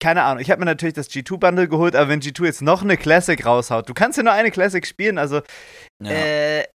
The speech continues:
Speaker 1: klar verstehe ich den Support-Aspekt, dass man sich das nochmal neu was kauft, aber so zweimal den gleichen Skin und dann immer schauen zu müssen, welchen nehme ich, das ist ja bei Champions schon immer doof, wo man sich entscheiden muss, welche Wende nimmt man. Natürlich nimmt man die erste Champions-Wende. Ähm, aber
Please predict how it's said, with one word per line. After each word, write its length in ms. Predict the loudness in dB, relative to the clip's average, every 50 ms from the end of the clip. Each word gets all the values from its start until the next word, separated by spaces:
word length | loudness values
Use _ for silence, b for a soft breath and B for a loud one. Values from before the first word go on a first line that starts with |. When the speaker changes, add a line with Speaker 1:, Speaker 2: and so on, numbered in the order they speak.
| _ _ _
Speaker 1:
klar 360 | -4 0 4 4 6 4 4
verstehe 280 | 2 -2 -2 0 0 -2
ich 60 | -2
den 100 | -2 -4
Support-Aspekt, 960 | -6 -6 -6 0 2 4 4 4 4 0 -2 -4 -2 0 0 0 0 0 _
dass 140 | -6 -6 -6
man 100 | -6 -8
sich 120 | -8 -6
das 140 | -6 -4 -4
nochmal 280 | -4 -4 -4 -4 -4 -2
neu 240 | 0 0 0 0
was 180 | -2 -2 -4 -4
kauft, 400 | -2 2 2 2 2 0 -2 -6
aber 400 | -4 0 2 4 4 4 4 2
so 140 | -2 -8 -12
zweimal 580 | -12 -12 -4 0 2 2 2 2 2 2 2
den 180 | 2 0 -2 0
gleichen 360 | 2 2 2 2 2 -2 -8
Skin 320 | -10 -6 -4 -4 -2 -2 -4
und 100 | -4 -6
dann 100 | -6 -6
immer 220 | -4 -4 -4 -4
schauen 300 | -2 -2 -2 -2 -2 -4
zu 140 | -6 -8 -6
müssen, 280 | -6 -6 -6 -6 -4
welchen 300 | -4 -4 -4 -4 -6 -6
nehme 260 | -4 -4 -4 -4 -4 -6
ich, 80 | -8 B B B B -4
das 120 | -4 -2
ist 120 | 0 2
ja 80 | 4 4
bei 120 | 4 2
Champions 380 | 2 2 2 2 2 -2 -4 -4
schon 120 | -8 -10
immer 180 | -2 0 0 0
doof, 260 | 0 0 -2 -4 -4 -6
wo 80 | -6 -6
man 140 | -4 -6
sich 120 | -4 -4 -4
entscheiden 360 | -4 0 2 0 0 0 0
muss, 180 | -4 -4 0 0
welche 280 | 0 0 0 0 0
Wende 240 | 0 0 0 0 -4
nimmt 220 | -4 -6 -8 -6
man. 140 | -8 -8 -8
Natürlich 360 | -8 -10 -12 -14 -16 -14 -12
nimmt 140 | -12 -12 -12
man 140 | -12 -12 -12
die 100 | -10 -4
erste 280 | -4 -4 -4 -4 -10 -10
Champions-Wende. 640 | -8 -8 -8 -8 -10 -12 -10 -10 -8 -6 -6 -8 -10 B B B B B B B
Ähm, 480 | 0 2 4 4 4 4 2 0 -4 -4
aber 540 | 0 0 2 4 6 6 6 6 4 0